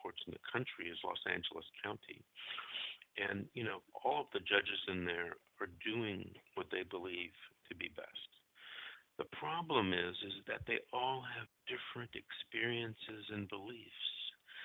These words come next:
Some of them interpret certain laws in juvenile dependency differently. Some of them conduct their courtrooms differently. And it all affects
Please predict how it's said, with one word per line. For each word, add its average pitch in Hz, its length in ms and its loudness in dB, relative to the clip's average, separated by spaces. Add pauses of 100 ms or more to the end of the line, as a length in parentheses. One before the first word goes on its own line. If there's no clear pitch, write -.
(360)
Some 110 140 6
of 113 200 4
them 117 160 2
interpret 117 540 -2 (260)
certain 117 380 0
laws 120 400 6 (100)
in 104 120 -2
juvenile 98 420 -2
dependency 95 680 -8 (180)
differently. 101 640 -4 (880)
Some 113 100 8
of 113 120 6
them 107 220 2
conduct 110 400 0
their 113 180 0
courtrooms 101 720 0 (160)
differently. - 600 -6 (640)
And 131 100 6
it 143 100 8
all 165 300 2
affects - 680 2